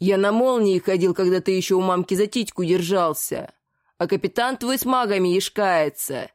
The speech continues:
Это всем известно». «Капитан»,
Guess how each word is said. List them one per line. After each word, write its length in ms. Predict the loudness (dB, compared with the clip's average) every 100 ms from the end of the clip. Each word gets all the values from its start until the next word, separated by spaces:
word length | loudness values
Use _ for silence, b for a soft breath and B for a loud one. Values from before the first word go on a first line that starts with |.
| _ _ -4
Это 200 | -2 -2
всем 320 | -2 0 0
известно». 680 | 2 2 0 -2 -8 -12 -14 _ _ _ _ _ _ _ _ _ _ _
«Капитан», 760 | -2 -2 -2 0 0 -4 -10